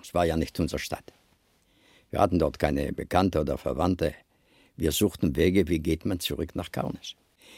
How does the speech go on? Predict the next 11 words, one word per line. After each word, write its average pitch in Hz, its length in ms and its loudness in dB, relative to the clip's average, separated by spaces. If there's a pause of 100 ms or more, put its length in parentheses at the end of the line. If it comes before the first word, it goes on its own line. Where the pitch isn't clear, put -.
(140)
In 104 200 2
Vilnius 139 540 6 (240)
war 101 140 4
ruhig. 123 480 2 (1040)
Die 92 60 4
meisten 104 380 4
Bevölkerung 101 500 2
in 82 100 2
Vilnius 90 280 2
waren 87 200 2
Polen, - 360 0